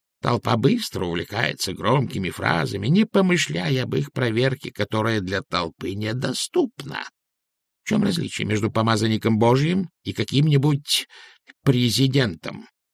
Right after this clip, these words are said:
Не только в том, что он избран глупой толпой, а вы — Господом, отнюдь. Для вас власть — тяжкое бремя и долг, а для политического пролазы заветная мечта.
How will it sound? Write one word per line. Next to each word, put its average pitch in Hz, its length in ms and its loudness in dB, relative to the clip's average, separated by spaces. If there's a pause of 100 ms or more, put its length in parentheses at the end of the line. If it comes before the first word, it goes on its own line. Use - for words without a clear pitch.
(600)
Не 151 180 4
только 165 460 2
в - 80 -16
том, 92 240 -4
что - 240 -4
он 90 180 -4
избран 85 600 -4
глупой 92 580 -2
толпой, 135 580 0
а 85 120 -6
вы — 107 240 2 (240)
Господом, - 840 -2 (100)
отнюдь. - 840 -2 (600)
Для 98 180 -6
вас 113 240 2
власть — 123 500 -4
тяжкое 135 400 0
бремя 143 320 2
и - 180 -8
долг, 101 720 -4 (600)
а - 260 -2
для 104 340 -4
политического 107 800 -2
пролазы 123 580 2
заветная 107 500 2
мечта. - 340 -4